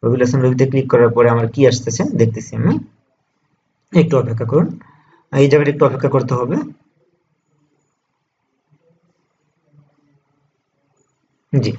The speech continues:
যে এখানে আমারটা কিন্তু already করা আছেই নামে, তারপর আমি দেখতেছি এখানে, আহ, এখানে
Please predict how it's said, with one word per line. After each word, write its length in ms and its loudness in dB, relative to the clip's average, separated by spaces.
যে 100 4
এখানে 400 2
আমারটা 320 2
কিন্তু 200 2
already 300 2
করা 280 2
আছেই 280 -2
নামে, 240 -4
তারপর 260 -4
আমি 120 -4
দেখতেছি 380 -4
এখানে, 260 -4
আহ, 240 0
এখানে 280 4